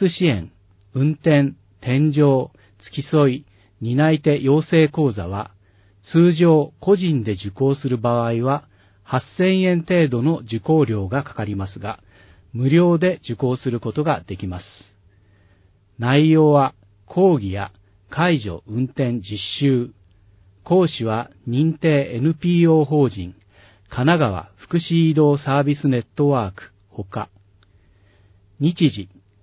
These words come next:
十月十七日土曜日、午前九時から午後五時。場所、保健福祉プラザ。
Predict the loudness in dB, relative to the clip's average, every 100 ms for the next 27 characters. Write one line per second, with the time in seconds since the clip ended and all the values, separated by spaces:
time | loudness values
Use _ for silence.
0 | _ -14 -2 2 2 2 0 0 2 2
1 | 2 2 0 -2 -6 -18 -20 _ _ _
2 | -8 0 2 4 2 0 -10 _ _ _
3 | _ _ 0 2 2 0 -2 -6 -6 -6
4 | -6 -6 -6 -10 _ 0 0 0 -4 0
5 | 0 -2 -14 _ _ _ _ _ _ _
6 | _ _ -10 -6 -2 -2 -4 _ _ _
7 | -10 -2 2 2 0 -2 -6 -6 -6 -4
8 | -4 -6 -16